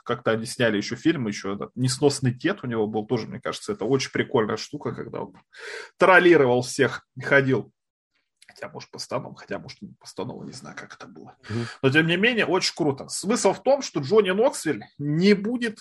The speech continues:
Speaker 1: бояться бампиться или делать какие-то
Speaker 2: Это правда.
Speaker 1: эти штуки. Учитывая, что это матч «Anything goes»,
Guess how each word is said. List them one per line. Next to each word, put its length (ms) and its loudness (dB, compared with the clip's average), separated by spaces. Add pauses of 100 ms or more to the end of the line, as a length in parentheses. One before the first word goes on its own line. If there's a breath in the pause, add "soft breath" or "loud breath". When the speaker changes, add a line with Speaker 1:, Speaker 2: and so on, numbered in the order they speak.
Speaker 1:
бояться 560 4
бампиться 680 0
или 160 0
делать 340 0
какие-то 340 -2
Speaker 2:
Это 100 0
правда. 200 2
Speaker 1:
эти 40 -4
штуки. 420 -14 (640 loud breath)
Учитывая, 500 6
что 220 2
это 160 0
матч 440 0
«Anything 580 2
goes», 580 0